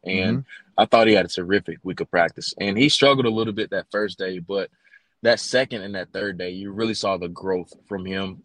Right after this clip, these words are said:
Speaker 1: He has natural fluidity at the position.
Speaker 2: Oh, yeah.
Speaker 1: I didn't realize how dense and how thick he was up close.
Speaker 2: Yeah.
Speaker 1: He's a really impressive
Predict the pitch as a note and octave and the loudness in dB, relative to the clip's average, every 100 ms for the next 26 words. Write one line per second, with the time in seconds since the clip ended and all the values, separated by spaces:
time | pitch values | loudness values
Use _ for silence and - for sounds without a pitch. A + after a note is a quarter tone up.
0 | - G2+ G2+ G2 F#2 E2+ F2+ G2 G2+ F#2+ | -4 0 4 6 4 2 0 0 -2 -8
1 | G2+ F#2+ G2 F#2+ G2 F#2+ - F2 F2 G2 | -6 -2 -2 -2 -2 -4 -4 -10 -4 -4
2 | F#2 G2 F2+ _ - - F2 G#2 B2 D#3 | -4 -6 -12 _ -20 -14 -4 2 4 4
3 | D3 D3 C3+ A#2+ A#2 A#2 G2+ A2+ A#2 G2+ | 4 6 6 4 2 0 -2 -2 -6 -6
4 | G#2 F#2+ - A#2 G2+ F#2+ F2+ E2 F2 - | -6 -6 -4 -6 -6 -8 -8 -8 -12 -4
5 | A#2 G#2 F2+ - - - - G#2+ A2+ G2+ | 2 2 2 -6 -10 -12 -4 0 0 0
6 | G2 G#2+ A2+ G#2+ G2+ - G#2 G2+ G2 | 0 2 4 4 0 2 2 2 -2